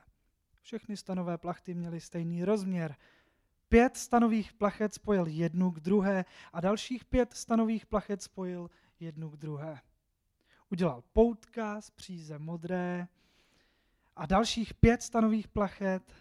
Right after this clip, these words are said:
na okraji jedné stanové plachty a na konci jednoho stanového kusu. A tak to udělal na okraji poslední stanové plachty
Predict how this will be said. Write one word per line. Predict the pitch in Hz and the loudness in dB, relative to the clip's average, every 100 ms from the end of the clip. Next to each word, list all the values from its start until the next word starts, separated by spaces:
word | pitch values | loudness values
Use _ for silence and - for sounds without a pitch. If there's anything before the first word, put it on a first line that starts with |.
| _ _ - | _ _ -12
na | 180 | -10
okraji | 175 - 180 170 160 | -10 -4 -2 -2 -2
jedné | 190 202 208 | -2 2 2
stanové | - 185 185 180 | 0 -2 -2 -2
plachty | 185 175 - 175 170 | -4 -6 -6 -8 -8
a | 165 | -10
na | 165 | -10
konci | - 269 247 - | 0 4 4 4
jednoho | 214 190 202 180 190 | 0 2 0 0 -4
stanového | - 175 175 175 170 170 | -6 -6 -4 -4 -4 -6
kusu. | 175 - 208 - 208 - - - - | -10 -10 -10 -2 -2 -2 -18 -20 -12
A | 170 | -4
tak | 226 | -4
to | - 226 | -2 -2
udělal | 214 190 | 0 0
na | 165 | -2
okraji | 175 - 196 | -8 -2 -2
poslední | 170 226 - 247 220 233 | 4 2 2 -2 2 2
stanové | - 190 190 185 | 2 -6 -4 -6
plachty | 185 175 - 180 | -6 -10 -8 -10